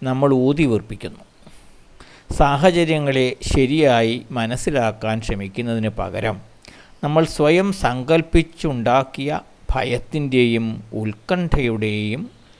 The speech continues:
ലോകത്ത് ജീവിക്കുന്നു. പലർക്കും ജീവിത സാഹചര്യങ്ങളെ അഭിമുഖീകരിക്കാൻ ഭയമാണ്. ചെറിയ പ്രശ്നങ്ങളെ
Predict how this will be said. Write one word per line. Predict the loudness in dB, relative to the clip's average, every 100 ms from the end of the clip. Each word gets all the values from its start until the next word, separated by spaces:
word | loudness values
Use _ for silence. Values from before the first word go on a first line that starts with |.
| -20 -16 -6 -2
ലോകത്ത് | 0 -2 -4 -6 -8 -6
ജീവിക്കുന്നു. | -8 -8 -10 -12 -16 _ _ -20 -20 -20 -20 _ _ _ -20 _ -20 _ -20 -20 _ _ _ _ -20 _ _ -20 -20 -20 -20 _ -2
പലർക്കും | 4 6 6 2 -2 -2 -8 -4
ജീവിത | 0 2 2 2 2 2 2
സാഹചര്യങ്ങളെ | 2 2 2 2 0 0 0 0 -2 -8 -6 -4
അഭിമുഖീകരിക്കാൻ | -2 -2 0 -2 2 4 4 4 2 0 -2 -4
ഭയമാണ്. | -4 -4 -4 -6 -10 -20 -20 _ -20 -20 -20 -20 -20 -8 4
ചെറിയ | 6 6 2 0 0 0
പ്രശ്നങ്ങളെ | -2 -2 -2 0 0